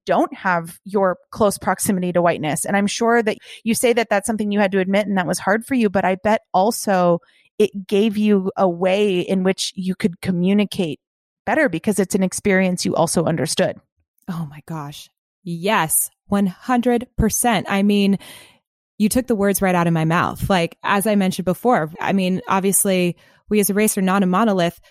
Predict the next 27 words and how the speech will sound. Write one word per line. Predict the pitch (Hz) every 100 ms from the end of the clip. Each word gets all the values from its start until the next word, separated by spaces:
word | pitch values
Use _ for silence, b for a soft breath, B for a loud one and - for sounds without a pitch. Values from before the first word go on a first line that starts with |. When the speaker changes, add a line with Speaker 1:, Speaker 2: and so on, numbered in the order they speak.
| b
Speaker 2:
People | - 233 226
are | 214
going | 202 214
to | 208
have | 202 196
their | 196
different | 196 190 190
experiences | - - 175 175 175 - -
and | 190
respond | 185 - - 208 196 190 185 175 - -
to | - 190 175 165 165 B B B _
moments | 175 175 180 190 180 156 - -
of | 170 156
racial | 175 185 - 180
injustice | 165 151 165 175 - 160 151 - - - _ _ _ _ _ _ _ _
differently. | - 214 - 226 170 170 127 156 - _ _ -
And | 226 226
that | 208
has | 190 185 202 220 -
to | 269
be | 220 208
respected. | 175 - 175 185 170 - - -
And | 180
that | 180 180
has | 170 202 208
to | -
be, | 185 180 165 165